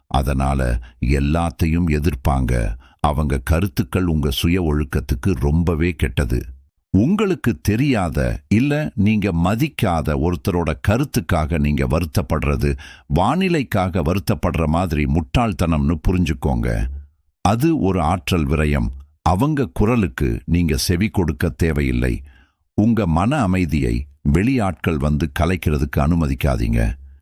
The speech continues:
நீங்க மதிக்கிறவங்க கிட்ட இருந்து நேர்மையான கருத்தை கேளுங்க. ஆனா, ஒருத்தர் எப்பவுமே குறை சொல்லிட்டே இருக்கிறார்னா அவரை கண்டுக்காதீங்க. ஒன்பதாவது, முன்மாதிரியாக கொள்ள புத்திசாலிகளை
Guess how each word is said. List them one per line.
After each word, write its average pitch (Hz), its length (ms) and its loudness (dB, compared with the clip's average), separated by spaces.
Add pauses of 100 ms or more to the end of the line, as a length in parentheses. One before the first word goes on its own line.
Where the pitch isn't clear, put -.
(260)
நீங்க 80 280 2
மதிக்கிறவங்க 80 720 0
கிட்ட 73 320 -2
இருந்து 69 340 0
நேர்மையான 78 640 0
கருத்தை 76 540 0
கேளுங்க. 60 500 0 (540)
ஆனா, 67 500 0 (300)
ஒருத்தர் 82 560 0
எப்பவுமே 87 540 0
குறை 85 320 0
சொல்லிட்டே 76 320 2
இருக்கிறார்னா 62 800 0 (240)
அவரை 78 360 0 (100)
கண்டுக்காதீங்க. 67 880 0 (340)
ஒன்பதாவது, 117 1000 0
முன்மாதிரியாக 120 960 0
கொள்ள 82 300 0
புத்திசாலிகளை 76 960 -2